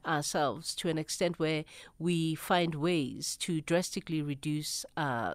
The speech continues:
the, the calamities that happen on South African roads? 'Cause even if it's eight hundred people, it's eight hundred people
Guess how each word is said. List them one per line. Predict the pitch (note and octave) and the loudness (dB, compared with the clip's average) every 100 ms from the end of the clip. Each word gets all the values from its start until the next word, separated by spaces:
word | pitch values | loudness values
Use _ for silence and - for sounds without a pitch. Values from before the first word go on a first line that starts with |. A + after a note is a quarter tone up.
| - | -2
the, | D3+ C#3 C3 - - | 0 0 -2 -6 -10
the | - D#3 | -8 -6
calamities | - D#3 E3 F3 - F#2+ C#3+ - | -2 0 0 -2 -6 -10 -10 -8
that | C3 | -6
happen | D3 D3 C#3 C3+ - - - | -6 -6 -6 -6 -12 -20 -6
on | - C#3 C#3+ - | 0 2 2 -2
South | - C3+ B2+ | -2 -2 -2
African | B2+ D3 D3+ B2+ | -4 -6 -6 -4
roads? | B2 - - | -6 -8 -10
'Cause | - G#3+ G#3 - - | -4 -4 -4 -12 -6
even | B3+ C4 | -2 0
if | C4+ G#3 | 0 -2
it's | - - | -8 -4
eight | G#3 G#3 | -4 -2
hundred | F#3+ F3 D#3+ | -4 -4 -6
people, | - E3+ - | -10 -10 -8
it's | D3+ - - - - - - | -10 -10 -14 -16 -20 -20 -6
eight | F3 E3+ | -2 -2
hundred | F3 D#3+ D#3 - | -2 -2 -2 -4
people | F3+ E3+ F3 E3 F3 | -6 -6 -4 -6 -8